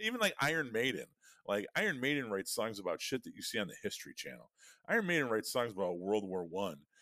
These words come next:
and the fucking prisoner and, and, you know, the westward expansion and the fucking, the Native Americans being driven off this country. Like, World War, like, Iron Maiden is not writing songs about Satan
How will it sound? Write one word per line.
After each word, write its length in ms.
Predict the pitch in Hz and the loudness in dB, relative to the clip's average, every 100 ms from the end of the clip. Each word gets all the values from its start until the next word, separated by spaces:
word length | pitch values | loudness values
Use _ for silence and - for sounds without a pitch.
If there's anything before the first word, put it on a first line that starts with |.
| _ - | _ -10
and 160 | 90 | -8
the 60 | 85 | -6
fucking 340 | - 120 - | 0 0 0
prisoner 640 | - 120 104 87 76 - - _ - _ | -2 0 2 0 -6 -8 -14 _ -20 _
and, 320 | - 92 87 87 | -2 -2 -2 -4
and, 400 | 82 90 82 80 | -6 -6 -10 -16
you 140 | - 113 | -10 -8
know, 320 | 82 73 82 - _ | -6 -8 -10 -20 _
the 260 | - - - - - - | -20 -18 -16 -14 -16 -16
westward 440 | - 123 127 117 113 | 2 2 2 0 -2
expansion 600 | - - 113 123 - 90 | -2 2 2 4 0 -4
and 140 | 80 | -8
the 40 | 80 | -4
fucking, 520 | - 92 95 87 64 90 | -2 -2 -4 -10 -10 -10
the 120 | 85 - _ | -10 -14 _
Native 220 | 104 117 | 0 0
Americans 440 | 95 107 107 85 - | -2 -2 -4 -6 -10
being 180 | 90 80 | -10 -6
driven 240 | 90 85 | -6 -6
off 140 | 73 | -10
this 100 | - | -12
country. 220 | - 65 - - - - | -14 -16 -18 -20 -14 0
Like, 200 | 117 - _ _ _ _ _ _ _ _ 131 | 2 0 _ _ _ _ _ _ _ _ -6
World 240 | 139 190 170 | 2 2 4
War, 180 | 151 - 123 | 2 0 -12
like, 100 | 123 123 _ - | -14 -16 _ -2
Iron 240 | 185 156 | -2 0
Maiden 440 | 123 131 117 78 67 _ | 0 2 0 -4 -10 _
is 160 | 95 104 | -10 -4
not 260 | 110 110 101 | -2 -2 -2
writing 240 | 95 90 | -4 -4
songs 340 | - 92 80 71 | -6 -6 -6 -8
about 200 | 69 - | -8 -8
Satan 220 | 82 | -10